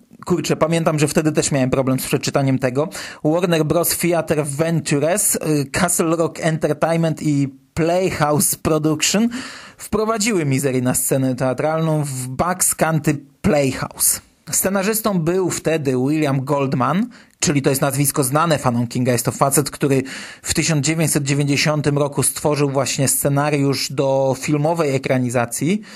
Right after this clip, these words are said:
e, do filmowej ekranizacji tej książki, ale też napisał scenariusz do Krainy Wiecznego Szczęścia i Łowcy Snów. Sztukę wyreżyserował wtedy Will Frears. W głównych rolach widzowie zobaczyli wtedy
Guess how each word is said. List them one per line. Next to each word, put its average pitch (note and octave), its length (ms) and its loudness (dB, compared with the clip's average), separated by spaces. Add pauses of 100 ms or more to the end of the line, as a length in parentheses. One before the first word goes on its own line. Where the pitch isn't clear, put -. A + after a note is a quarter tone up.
(440)
e, C3 580 2
do D#3+ 80 0
filmowej C#3 460 0
ekranizacji C3+ 520 0
tej C#3+ 140 0
książki, C#3+ 420 -2
ale D#3 240 2
też F#3+ 320 -2
napisał D#3 440 0
scenariusz C#3 440 0
do - 100 -2
Krainy C3+ 380 0
Wiecznego C3 380 0
Szczęścia E3+ 680 0 (420)
i D3 420 0
Łowcy C#3+ 380 0
Snów. - 520 -6 (460)
Sztukę A#3 460 2
wyreżyserował F3 760 0
wtedy D3+ 500 0 (180)
Will D#3 200 2
Frears. D#3+ 840 -2 (720)
W C3+ 200 -2
głównych G3+ 420 0
rolach D#3 680 0
widzowie E3 400 0
zobaczyli D3+ 1160 2
wtedy C#3 680 -2